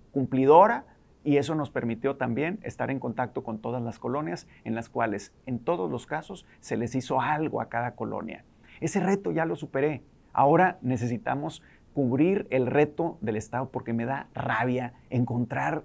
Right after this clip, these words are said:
que no se hace nada. No se puede echar a andar la tercera línea del metro en dos sexenios. No se ha podido generar un proyecto insignia de la ciudad. No se ha pordi-, podido resolver el problema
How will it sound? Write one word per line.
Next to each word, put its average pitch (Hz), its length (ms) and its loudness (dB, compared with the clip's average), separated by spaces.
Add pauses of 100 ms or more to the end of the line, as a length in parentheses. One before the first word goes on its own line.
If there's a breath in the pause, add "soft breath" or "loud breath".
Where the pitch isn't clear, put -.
(220 soft breath)
que 135 320 0
no 143 240 6
se 190 120 4
hace 190 200 4
nada. 175 460 2 (320 soft breath)
No 190 140 10
se 226 100 10
puede 226 240 12
echar 214 200 6
a 220 40 8
andar 208 280 8
la 208 200 6
tercera 196 360 6
línea 208 260 10
del 196 100 10
metro 202 480 8
en 175 120 4
dos 185 180 8
sexenios. 202 760 4 (220 soft breath)
No 190 140 8
se 214 120 6
ha 220 120 4
podido 214 500 8
generar 190 640 2
un 196 140 2
proyecto 196 500 6
insignia 196 760 4 (220 soft breath)
de 151 120 8
la 147 120 6
ciudad. 156 500 0 (200 soft breath)
No 196 80 4
se 202 100 6
ha 214 100 6
pordi-, 196 440 6
podido 190 320 8
resolver 185 760 8
el 226 120 8
problema 180 680 4